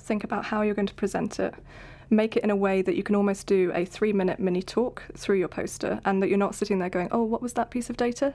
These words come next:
Just know it really well, and that you can smoothly talk them through. And if someone asks you a question, you know exactly where on the poster you're pointing them to. So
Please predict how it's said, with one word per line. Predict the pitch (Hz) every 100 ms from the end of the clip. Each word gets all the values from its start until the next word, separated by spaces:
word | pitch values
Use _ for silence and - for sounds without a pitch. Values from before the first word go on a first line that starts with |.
| -
Just | 240 - - -
know | 226 233
it | 202
really | 214 214 214
well, | 190 185 185
and | 185
that | 185
you | 185
can | 233
smoothly | - 220 226 220 202
talk | - 180 -
them | 180
through. | - 196 196 202 - - -
And |
if | 214
someone | 240 214
asks | 190 - -
you | 185
a |
question, | 190 - 180
you | 185
know | 170
exactly | 170 - - 185
where | 180
on | 175
the | 180
poster | 180 185 196
you're | 185
pointing | - 175 - -
them | -
to. | - 185 220
So | - 175